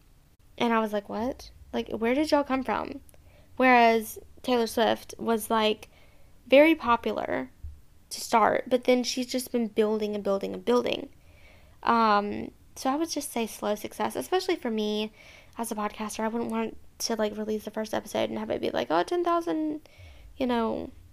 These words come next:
downloads in a day." Like, I don't get that kind of number, but I would like to one day, but I would feel like it would be more gratifying if I were to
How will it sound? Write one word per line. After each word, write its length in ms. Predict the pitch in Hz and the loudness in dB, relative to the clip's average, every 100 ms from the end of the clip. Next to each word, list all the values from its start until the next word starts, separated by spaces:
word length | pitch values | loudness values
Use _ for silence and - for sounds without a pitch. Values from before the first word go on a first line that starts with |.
| - | -2
downloads 500 | 247 262 302 302 285 | 2 4 4 2 2
in 120 | 277 | 0
a 260 | 285 277 269 | 2 2 0
day." 560 | 269 - 226 240 254 226 | -2 -4 2 2 2 0
Like, 220 | 214 - | -2 -2
I 80 | 233 | -4
don't 200 | 254 240 | -2 -4
get 160 | 214 214 | -4 -4
that 140 | 202 | -6
kind 140 | 214 | -4
of 60 | 208 | -4
number, 400 | 208 214 226 233 - - - - - | -4 -4 -4 -6 -12 -20 -20 -20 2
but 320 | 233 226 214 | 8 8 8
I 60 | 220 | 4
would 140 | 220 | 4
like 240 | 220 370 | 2 0
to 380 | - 226 220 254 - - _ - | -2 -2 -2 -2 -8 -20 _ -10
one 360 | 196 202 262 254 | -4 0 2 2
day, 340 | 196 220 240 - - | 0 0 -4 -10 0
but 180 | 247 - | 0 6
I 80 | 247 | 6
would 160 | 269 | 6
feel 280 | - 262 269 | 2 2 4
like 180 | 254 247 | 2 2
it 80 | 240 | 0
would 120 | 240 | 0
be 120 | 240 | 0
more 580 | 226 220 220 220 214 220 - - - - - - - - - _ _ _ _ _ _ _ - _ - | 0 -2 -2 -2 -2 -6 -10 -20 -20 -20 -20 -20 -20 -20 -20 _ _ _ _ _ _ _ -20 _ -2
gratifying 640 | 220 226 277 302 311 330 - - - | 0 0 0 0 0 -4 -10 -20 -8
if 240 | - 247 - | 2 2 2
I 120 | 233 233 | 0 2
were 380 | 240 233 226 - - | 2 2 2 -2 -8
to 460 | 226 226 220 220 226 | -2 0 0 -2 -4